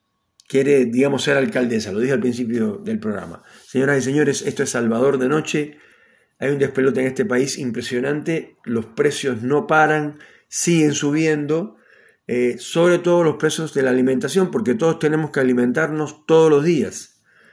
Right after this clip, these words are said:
Y suben el café, suben la leche, suben el aceite,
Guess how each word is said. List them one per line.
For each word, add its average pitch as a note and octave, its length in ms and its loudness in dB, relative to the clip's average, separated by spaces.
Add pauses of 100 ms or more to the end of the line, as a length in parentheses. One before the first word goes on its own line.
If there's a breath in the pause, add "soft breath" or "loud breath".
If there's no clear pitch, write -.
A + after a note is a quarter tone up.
(160 soft breath)
Y B2+ 140 -4
suben D#3 480 4
el C3 160 2
café, C#3 340 0
suben D3+ 400 0
la C3+ 100 2
leche, C#3+ 360 2
suben D3+ 360 -2
el C#3 100 0
aceite, B2+ 640 -2